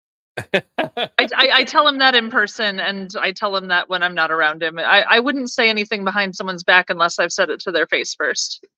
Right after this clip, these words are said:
Speaker 1: Oh, there you
Speaker 2: He's
Speaker 1: go.
Speaker 2: such a
Speaker 1: Yeah.
Speaker 2: grump, and it makes me happy 'cause I try to make him uncomfortable by being the opposite of grumpy.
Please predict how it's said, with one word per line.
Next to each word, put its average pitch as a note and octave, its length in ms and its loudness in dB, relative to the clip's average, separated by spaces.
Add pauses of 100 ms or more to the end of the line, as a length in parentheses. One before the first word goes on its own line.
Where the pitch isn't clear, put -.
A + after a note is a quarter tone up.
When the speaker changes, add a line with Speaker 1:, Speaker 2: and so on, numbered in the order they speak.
(500)
Speaker 1:
Oh, C#3+ 80 -8
there A2 200 -8
you F#2 60 -14
Speaker 2:
He's D4 160 4
Speaker 1:
go. - 60 -12
Speaker 2:
such - 180 2
a F3 60 -8
Speaker 1:
Yeah. C3+ 60 -10
Speaker 2:
grump, F#3 300 2
and F#3 160 2
it G3 100 -2
makes G3 280 -2
me G#3+ 100 -6
happy G3+ 440 2
'cause A3 200 -2
I G3+ 140 6
try G#3 240 2
to G#3 80 0
make G3+ 240 0
him G#3 80 -4
uncomfortable F#3+ 640 0
by F3+ 160 4
being F3+ 360 0 (560)
the F3+ 180 -4
opposite E3 540 0
of G#3+ 160 2
grumpy. B3 440 0